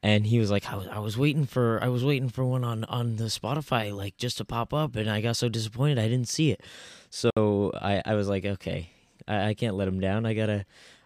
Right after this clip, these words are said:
I gotta actually do it." He, he's been super active, so just thank you so much for all the support. Um, to, first of all, you, Javison, shout out, and then also everyone else who's been listening. I really appreciate it.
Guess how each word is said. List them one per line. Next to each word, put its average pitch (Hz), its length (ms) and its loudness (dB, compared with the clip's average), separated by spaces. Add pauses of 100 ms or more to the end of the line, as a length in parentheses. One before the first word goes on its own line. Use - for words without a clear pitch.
I 110 40 -2
gotta 117 140 4
actually 104 280 2
do 127 160 4
it." 90 260 0
He, 123 240 2
he's 127 160 4
been 120 160 4
super 110 240 0
active, 101 440 0
so 104 220 2
just 98 380 -2
thank 107 240 0
you 101 80 -2
so 107 120 -2
much 98 220 -2
for 104 140 0
all 95 120 0
the 92 120 -2
support. 98 480 -2 (420)
Um, 90 400 -2 (380)
to, 90 360 2
first 104 220 -4
of 101 60 2
all, 95 120 4
you, 101 240 2
Javison, 101 600 0
shout 95 240 0
out, 95 200 0 (120)
and 98 200 0
then 95 400 0
also 95 480 0 (400)
everyone 104 280 2
else 90 160 0
who's 95 140 -2
been 92 180 2
listening. 90 340 -4
I 90 40 0
really 92 240 0
appreciate - 440 -4
it. - 140 -10